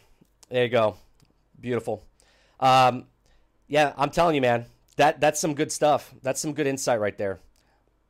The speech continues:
I g-, I agree one hundred percent with you, Sarge. Mickey Mouse, Mickey Mouse fucking made the phone call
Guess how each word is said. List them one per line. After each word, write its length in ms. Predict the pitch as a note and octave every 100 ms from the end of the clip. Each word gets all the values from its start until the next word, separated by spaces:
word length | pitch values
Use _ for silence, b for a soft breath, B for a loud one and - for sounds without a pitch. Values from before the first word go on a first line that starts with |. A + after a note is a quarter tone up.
| _
I 120 | C3+ D3
g-, 240 | A#2+ - _ _ _ - - C3+
I 120 | F3
agree 280 | F3 D3 D3+
one 140 | D3
hundred 160 | D3 C#3
percent 200 | C3 C3
with 80 | G#2
you, 40 |
Sarge. 300 | G2+ G#2+ - _ _ _ _ _ _ -
Mickey 280 | C#3+ D#3 F3
Mouse, 500 | D3 C3+ A#2+ - - - _ _ _ _ -
Mickey 260 | D3+ -
Mouse 260 | D3+ C3 A2
fucking 260 | C3 A#2+ A#2+
made 140 | A2+
the 60 | A#2
phone 220 | A#2+ G2+
call 260 | G2 F2+